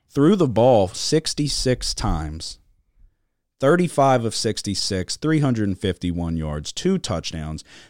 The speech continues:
didn't score a point until the third quarter. I sat right here and I said, "I think the Cowboys are gonna win by three scores," and they did.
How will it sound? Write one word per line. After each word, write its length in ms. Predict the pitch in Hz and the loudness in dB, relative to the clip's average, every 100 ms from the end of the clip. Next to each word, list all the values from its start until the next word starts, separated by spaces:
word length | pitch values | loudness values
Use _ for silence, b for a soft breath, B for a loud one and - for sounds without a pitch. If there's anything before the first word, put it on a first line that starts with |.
| _ | _
didn't 260 | 170 170 | -4 -2
score 380 | 147 - 113 101 | -4 -2 0 0
a 60 | 85 | -2
point 340 | - 131 127 | -4 -2 -2
until 220 | - 95 92 | -4 -6 -4
the 140 | 82 | -6
third 400 | - 90 85 78 | -6 -4 -4 -6
quarter. 360 | - 78 76 78 | -8 -8 -6 -6
I 100 | 78 | -6
sat 360 | - 120 107 | -4 -4 -4
right 220 | 101 110 | -4 -4
here 260 | 92 101 95 | -4 -6 -6
and 160 | 69 87 | -6 -8
I 80 | |
said, 400 | 78 - 98 95 - _ _ _ - | -8 -6 -4 -6 -8 _ _ _ -16
"I 80 | - | -8
think 240 | 120 120 | -6 -4
the 80 | 110 | -4
Cowboys 460 | 123 131 123 98 | 0 2 2 -2
are 60 | 92 | -2
gonna 140 | 101 | -2
win 180 | 92 101 | -2 -2
by 160 | 90 87 | -2 -4
three 300 | - 98 87 | -4 -6 -4
scores," 600 | - 143 143 139 139 - _ _ _ _ _ _ _ - | -2 2 4 2 0 -6 _ _ _ _ _ _ _ -8
and 140 | 90 | -4
they 80 | 98 | -2
did. 360 | 110 147 101 | 2 2 0